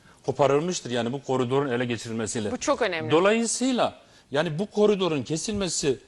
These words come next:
Speaker 1: e, bu sadece Ermenistan'ın aklı değil. Bu, e, Osmanlı'yı da istemeyen, tarihte Selçuklu'yu da istemeyen, bugünkü Türkiye'yi de istemeyen ve hatta bin yetmişli yıllardan beri gözü Anadolu'da olan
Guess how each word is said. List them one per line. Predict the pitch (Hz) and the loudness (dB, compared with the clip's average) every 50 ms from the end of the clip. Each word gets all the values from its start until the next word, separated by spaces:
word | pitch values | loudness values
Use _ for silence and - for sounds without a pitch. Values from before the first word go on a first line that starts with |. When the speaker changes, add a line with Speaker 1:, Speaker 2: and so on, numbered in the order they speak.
| _ _ _ _ _ _ - | _ _ _ _ _ _ -6
Speaker 1:
e, | 123 127 123 117 113 110 107 107 107 110 117 | -2 0 2 2 2 2 0 -2 -4 -6 -8
bu | 117 107 110 135 196 247 233 208 - - _ _ _ _ _ _ _ | -8 -6 0 2 4 4 4 2 -2 -8 _ _ _ _ _ _ _
sadece | - - - 190 202 196 196 170 135 135 117 - | -12 -4 0 0 2 2 0 -2 -2 -2 -2 0
Ermenistan'ın | 135 135 143 156 160 160 175 170 - - 147 147 147 | -2 -2 -2 -2 -4 -6 -8 -6 -4 -4 -2 0 0
aklı | 127 120 - - 135 131 127 | 0 -2 -2 -4 -8 -6 -4
değil. | 127 113 101 85 - - _ _ _ _ _ _ _ | -2 -2 -4 -4 -8 -16 _ _ _ _ _ _ _
Bu, | - 135 147 196 214 208 202 202 202 - _ _ _ _ _ - | -8 -2 2 4 4 4 2 0 -2 -10 _ _ _ _ _ -6
e, | - 135 127 120 117 110 110 113 110 - _ _ - | -2 -2 0 0 0 0 0 -2 -4 -10 _ _ 2
Osmanlı'yı | 151 156 147 - 175 185 185 196 185 175 175 175 156 | 2 2 2 -2 -2 -2 0 0 0 0 -2 0 0
da | 156 | 0
istemeyen, | 143 127 117 - - 135 127 123 120 117 113 110 104 - - - - _ _ _ _ | 0 0 -4 -6 -6 -4 -2 -2 0 0 -2 -2 -4 -6 -12 -20 -20 _ _ _ _
tarihte | - - 170 175 170 160 - 180 | 2 4 4 4 2 0 -4 -6
Selçuklu'yu | 170 - 180 175 165 - 175 165 151 170 165 | -2 0 -2 -2 0 -2 -6 -6 -6 -4 -2
da | 165 | 0
istemeyen, | 156 147 127 - - 147 131 127 123 113 107 98 98 117 | 0 -2 -2 -2 -2 0 0 0 0 0 -2 -4 -4 -4
bugünkü | 156 185 180 170 160 165 | -2 -2 -2 -2 -4 -6
Türkiye'yi | - - 196 175 160 180 170 151 | -4 -4 -4 -2 0 0 0 0
de | 156 147 | 0 -2
istemeyen | 143 127 - - 156 151 143 147 175 208 214 - - - - - _ _ | -2 -4 -4 -4 -2 -2 0 0 -2 -2 -4 -6 -14 -20 -20 -20 _ _
ve | 135 156 190 | 2 2 2
hatta | 196 165 135 160 208 214 - - 190 165 143 135 143 | 2 2 2 0 0 0 2 2 2 2 2 0 -4
bin | 170 190 190 180 | -6 -4 -4 -4
yetmişli | 160 165 156 156 165 156 - 190 190 | -4 -4 -6 -6 -10 -10 -6 -4 -2
yıllardan | 190 175 165 156 147 139 151 143 139 | -2 2 2 2 2 0 -2 -2 -2
beri | 139 127 123 123 | -2 -2 -2 -2
gözü | 127 139 139 143 175 185 | -2 -2 -2 0 2 2
Anadolu'da | 156 151 165 180 165 160 151 143 135 143 | 2 2 2 2 0 0 0 2 2 2
olan | 135 131 123 143 196 233 | 2 4 2 2 0 0